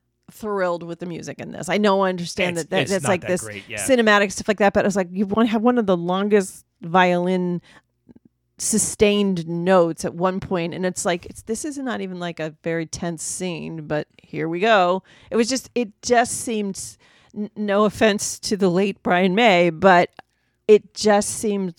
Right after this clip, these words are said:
Speaker 1: like we're just filling it. Like, I think silence would have worked a lot better in some scenes than
Speaker 2: Yeah.
Speaker 1: just the music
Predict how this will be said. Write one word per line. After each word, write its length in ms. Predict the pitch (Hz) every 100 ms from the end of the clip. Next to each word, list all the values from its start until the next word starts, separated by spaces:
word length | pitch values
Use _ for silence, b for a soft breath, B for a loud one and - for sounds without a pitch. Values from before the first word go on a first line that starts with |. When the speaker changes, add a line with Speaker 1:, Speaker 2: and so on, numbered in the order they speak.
| -
Speaker 1:
like 500 | 175 170 160 - _ _ _ _ _ _ _ _ _ _ _ _ _
we're 120 | 202
just 200 | 247 254
filling 380 | - 269 254 240
it. 100 | 220
Like, 340 | - 202 220 -
I 80 | 233
think 200 | 277 240
silence 580 | - 202 185 254 247 -
would 120 | 240
have 80 | 208
worked 200 | 208 -
a 60 |
lot 240 | 190 185 170
better 260 | 196 180 165
in 100 | 170
some 200 | - 170
scenes 400 | - 180 175 -
than 120 | 185
Speaker 2:
Yeah. 80 | 190
Speaker 1:
just 200 | 202 -
the 40 | 214
music 460 | 185 214 233 226